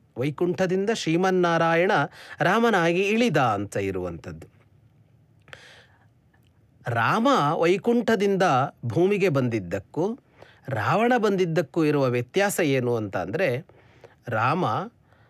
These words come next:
ವೈಕುಂಠದ ಸಂಬಂಧವನ್ನೂ ಸಂಪರ್ಕವನ್ನೂ ಕಡಿದುಕೊಳ್ಳದೆ ಭೂಮಿಗೆ ಬಂದವನು.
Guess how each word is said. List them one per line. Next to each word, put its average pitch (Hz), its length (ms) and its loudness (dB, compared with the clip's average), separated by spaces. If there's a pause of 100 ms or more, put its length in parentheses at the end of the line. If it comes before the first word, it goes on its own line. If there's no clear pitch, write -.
(140)
ವೈಕುಂಠದ 190 880 0
ಸಂಬಂಧವನ್ನೂ 185 1120 0
ಸಂಪರ್ಕವನ್ನೂ 180 1120 0
ಕಡಿದುಕೊಳ್ಳದೆ 196 920 2
ಭೂಮಿಗೆ 139 380 2
ಬಂದವನು. 92 580 -6